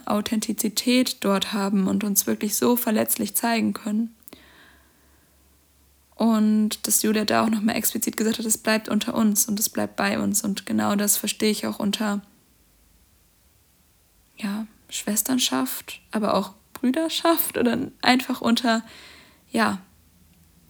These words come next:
eben dieser wirklichen, authentischen, echten Verbindung. Genau diese Sicherheit, die damit einhergeht, dass man gehört ist, gesehen ist, gewertschätzt ist, genau wie man ist und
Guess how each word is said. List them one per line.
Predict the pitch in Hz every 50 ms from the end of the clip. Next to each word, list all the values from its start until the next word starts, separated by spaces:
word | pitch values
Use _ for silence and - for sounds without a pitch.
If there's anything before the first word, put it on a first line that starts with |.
| - -
eben | - 226 226 220 220 208 202
dieser | 202 214 208 202 202 202 196 190 190 190 - - - _ _ _ - _ _ _ _ _ -
wirklichen, | - 202 226 233 233 - 233 - 226 220
authentischen, | - 196 190 - 240 226 214 - 226 214 - - 220 220 240
echten | - 220 226 - - 226
Verbindung. | - - 202 196 202 220 233 220 214 208 208 220 240 247 - - - - - - - - - - - _ _ _ _ _ _ _ _ _ _ _ _ _ _ _ _ _ _ _ _ _ _ _ _ -
Genau | - 233 220 220 233 233 220
diese | 214 208 196 196
Sicherheit, | 190 196 226 226 - - 214 214 185 -
die | 190
damit | 190 196 190 190 -
einhergeht, | - 190 208 214 208 196 190 - 190 185 -
dass | 196 202 -
man | 208 196 190
gehört | 202 202 190 220 202 196 208 -
ist, | - -
gesehen | - 190 180 175 190 196 190 196 196
ist, | - - 202 208 - -
gewertschätzt | - 190 190 190 190 190 - - -
ist, | - - -
genau | - 196 196 196 190 196 196 190
wie | 190
man | 185 185 190 -
ist | - 226 220 214 - - -
und | 190 190 185 185 -